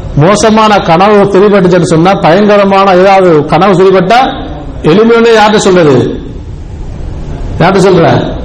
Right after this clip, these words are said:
சில பேர் எழும்புறதுக்கும், எழும்புறதுக்கு முன்னாலே அதே நிமிஷம் கணவன் கண்டால் மனைவி எழுப்பி சொல்லியாச்சு. அதுக்கு பின்னால மனைவி தூங்கவே மாட்டா. ஆ? மனைவி என்ன செய்ய மாட்டா, தூங்க.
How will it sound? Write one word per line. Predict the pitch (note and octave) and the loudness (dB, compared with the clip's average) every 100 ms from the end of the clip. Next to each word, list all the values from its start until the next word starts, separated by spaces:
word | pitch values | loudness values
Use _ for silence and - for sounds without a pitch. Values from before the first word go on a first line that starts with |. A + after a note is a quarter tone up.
| - - - - - | -10 -12 -12 -10 -8
சில | - D3 F#3+ | -2 0 2
பேர் | G#3+ F3 | 2 2
எழும்புறதுக்கும், | G#3+ A3 G#3+ G#3 G3+ A#3 | 2 2 2 2 2 0
எழும்புறதுக்கு | A3+ E3 E3+ A3+ A#3+ A3 G#3 | 0 0 0 2 0 0 0
முன்னாலே | G3 A3+ A#3 A#3+ B3+ | 0 2 2 2 2
அதே | F3 G3+ B3 B3 | 2 2 2 2
நிமிஷம் | A3+ G3+ C4 C4+ C#4 - - - - - - - | 0 0 0 0 -6 -14 -16 -16 -16 -16 -16 -6
கணவன் | D#3+ F#3 A#3 A3 | -2 0 2 0
கண்டால் | G#3+ G#3+ A#3+ B3 | 0 2 2 2
மனைவி | F#3 G#3 A#3 A3+ | 0 2 2 2
எழுப்பி | G#3 A3+ | 2 0
சொல்லியாச்சு. | A3+ G3 F#3+ F3+ C#3 C#3+ | 0 2 2 2 2 0
அதுக்கு | D3 G3 G#3 | 2 2 2
பின்னால | G#3+ A3 | 2 2
மனைவி | F3+ G3 G#3 | 0 2 2
தூங்கவே | F#3 F#3 F#3 F#3+ D3 | 2 2 2 2 0
மாட்டா. | A2+ G#2+ - - - - - - - - - - | -2 -6 -8 -14 -14 -14 -14 -12 -12 -12 -8 -2
ஆ? | F3 A#3 - - - - | 0 0 -4 -10 -10 -4
மனைவி | D3 G3 | 0 2
என்ன | A3+ A3+ | 2 2
செய்ய | A#3 A#3 | 2 2
மாட்டா, | G#3+ F3+ | 0 0
தூங்க. | G#3 G#3+ G#3 - | 2 2 0 -2